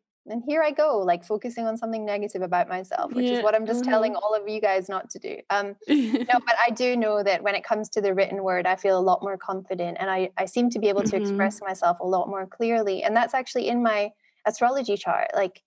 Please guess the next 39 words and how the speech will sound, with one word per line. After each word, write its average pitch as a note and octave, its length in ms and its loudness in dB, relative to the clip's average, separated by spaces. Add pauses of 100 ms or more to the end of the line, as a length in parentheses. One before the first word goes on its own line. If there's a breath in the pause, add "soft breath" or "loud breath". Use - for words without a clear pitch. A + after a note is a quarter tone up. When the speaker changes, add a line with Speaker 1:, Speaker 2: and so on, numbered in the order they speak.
(220)
Speaker 1:
I've G#3+ 120 2
always B3 380 2
loved G3 220 0
to G3 100 -4
write E3+ 180 0
ever A3 200 0
since A#3 260 -4
I G#3+ 80 2
was G3 160 -2
a F#3 40 -6
kid. - 400 -6 (240)
Um, G3 440 -10
I A3+ 80 4
would G#3+ 100 4
always, G#3 280 4
Speaker 2:
Mm-hmm. G#3 60 -6
Speaker 1:
like, G#3 200 -12
write G3 180 2
my F#3+ 120 -6
stories, F#3 520 0
and F#3+ 140 2
I'd G#3 120 2
feel B3 200 2
so A#3+ 100 0
much A#3+ 180 0
more A3 120 2
comfortable G3+ 420 -2
sharing G3+ 420 0
it F#3 120 -4
if F#3+ 120 0
I F#3+ 80 2
had G3 200 -2
the G3 100 2
written G3+ 220 0
word G3+ 240 -4
in F#3+ 140 -8
front F#3 280 -8
of G#3 80 -8
me. G#3+ 240 -6